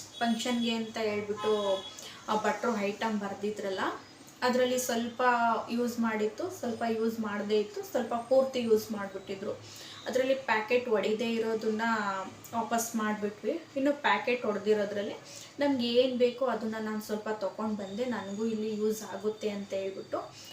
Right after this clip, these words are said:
ಅದು ಚೀಲದಲ್ಲಿ ಯಾವ ಥರ ತಕೊಂಡ್ ಬಂದೆ ಅದನ್ನ, ಆ, ಎತ್ತಿಕ್ಕಿರ್ಲೇ ಇಲ್ಲ. ನಾನ್ ಬು-, ಬು-, ಮಂಗ್-, ಬುಧವಾರ ಬಂದಿದ್ದು, ಸಾರಿ, ಮಂಗಳವಾರ ಅಮಾವಾಸ್ಯೆ ಅಂತ ಕಳ್ಸಿರ್ಲಿಲ್ಲ. ಆ, ಬುಧವಾರ ಬಂದೆ. ಬುಧವಾರ ಸಂಜೆ ಆಗಿತ್ತು ಬರೋಷ್ಟರಲ್ಲಿ. ಅವತ್ತು ಏನೂ ಕೆಲ್ಸ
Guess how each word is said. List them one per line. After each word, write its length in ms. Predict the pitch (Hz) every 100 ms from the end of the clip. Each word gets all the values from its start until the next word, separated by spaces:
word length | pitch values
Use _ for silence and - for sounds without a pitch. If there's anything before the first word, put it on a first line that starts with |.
| -
ಅದು 360 | 226 214 220 214
ಚೀಲದಲ್ಲಿ 540 | 214 247 254 240 240
ಯಾವ 220 | 208 202 208
ಥರ 140 | 226 214 208
ತಕೊಂಡ್ 320 | 202 208 202
ಬಂದೆ 240 | 196 196 196
ಅದನ್ನ, 380 | 190 185 190 185 185 - - - - - 226 208
ಆ, 80 | 196
ಎತ್ತಿಕ್ಕಿರ್ಲೇ 800 | 202 - 220 - 233 220 220 202
ಇಲ್ಲ. 140 | 202 302 - - - -
ನಾನ್ 280 | 254 262 254
ಬು-, 600 | 240 233 233 214 - -
ಬು-, 260 | 220 233 220
ಮಂಗ್-, 400 | 208 214 226 208
ಬುಧವಾರ 320 | 233 254 262 247
ಬಂದಿದ್ದು, 400 | 214 214 214 214
ಸಾರಿ, 240 | 214 214
ಮಂಗಳವಾರ 420 | 190 202 208 220
ಅಮಾವಾಸ್ಯೆ 540 | 214 214 214 247 254 208
ಅಂತ 180 | 208
ಕಳ್ಸಿರ್ಲಿಲ್ಲ. 800 | 214 208 190 214 240 220 202 185 269 - - - - - 220
ಆ, 140 | 226
ಬುಧವಾರ 520 | 208 220 240 240 240
ಬಂದೆ. 380 | 208 202 202 277
ಬುಧವಾರ 800 | 226 214 214 220 214 220 214 214
ಸಂಜೆ 460 | 208 214 196 208 220
ಆಗಿತ್ತು 440 | 214 196 196 214
ಬರೋಷ್ಟರಲ್ಲಿ. 560 | 196 190 196 190 196 247
ಅವತ್ತು 520 | 330 - 202 202 -
ಏನೂ 200 | 208 208
ಕೆಲ್ಸ 300 | 226 202 214